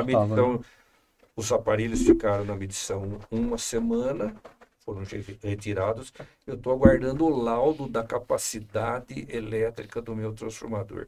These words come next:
Speaker 1: Uhum.
Speaker 2: que hoje tem duzentos e cinquenta K V,
Speaker 1: Uhum.
Speaker 2: né? Se eu vou ter que trocar esse transformador com a C P F L, porque é de comodato com a C P F L.
Speaker 1: Isso.
Speaker 2: Se for uma capaci-, se ele não, se,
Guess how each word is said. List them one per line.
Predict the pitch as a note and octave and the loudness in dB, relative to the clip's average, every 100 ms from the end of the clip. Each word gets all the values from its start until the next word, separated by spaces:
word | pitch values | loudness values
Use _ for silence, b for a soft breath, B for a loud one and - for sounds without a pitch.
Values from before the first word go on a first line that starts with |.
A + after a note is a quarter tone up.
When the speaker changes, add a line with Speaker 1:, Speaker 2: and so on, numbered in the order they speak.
| _ | _
Speaker 1:
Uhum. | A#2 G#2+ G2+ | -2 0 0
Speaker 2:
que | G2 | 0
hoje | A2 G#2+ | 0 -2
tem | - A2+ | -4 -6
duzentos | A2 G#2+ A2 A2+ - | -6 -6 -4 -4 -6
e | |
cinquenta | A2+ A2 G#2+ G#2+ | -10 -6 -6 -6
K | - G#2+ | -6 -6
V, | G2 - G#2 _ _ _ | -6 -10 -20 _ _ _
Speaker 1:
Uhum. | A#2+ G#2+ G#2+ A2 A2 _ - | -2 0 2 0 -2 _ -10
Speaker 2:
né? | G2 G2+ - _ _ _ _ _ - | -8 -8 -10 _ _ _ _ _ -6
Se | - - | 2 8
eu | D#3 | 8
vou | D#3 E3+ | 6 2
ter | - C3+ | 0 -2
que | - | 0
trocar | F#3 F#3+ C#3 C3 | 0 2 4 4
esse | C3 | 2
transformador | - A2 - G#2+ G#2+ A2+ | -6 -6 -2 -4 0 -2
com | A2+ A#2+ | -2 -4
a | |
C | A#2 B2 | -4 -8
P | - | -6
F | B2 - | -8 -2
L, | C3 A2+ | 0 -2
porque | G#2+ A2 - | -8 -14 -6
é | G#2+ | -6
de | G2 | -6
comodato | - A2 G#2+ G2+ F#2+ - | -8 -2 -2 -2 -4 -6
com | A2+ | -12
a | |
C | - A2+ | -10 -10
P | G#2+ | -8
F | C#3+ G#2 | 2 2
L. | F#2 | 2
Speaker 1:
Isso. | - - G#2+ - - | -6 -8 -12 -12 -18
Speaker 2:
Se | - - B3 B3 | -6 -4 -2 -2
for | - - C#3 A2 F#2+ - _ _ _ _ - | -4 -2 4 4 2 -6 _ _ _ _ -2
uma | A2 G#2+ | -2 2
capaci-, | A2+ A2 G2 - G#2+ - | -2 0 -4 -2 -8 -14
se | - - | -12 -6
ele | C3 A#2+ | -2 -2
não, | A#2+ D3+ - | 0 0 -2
se, | - - - A#2+ B2 | -10 -14 -8 -8 -8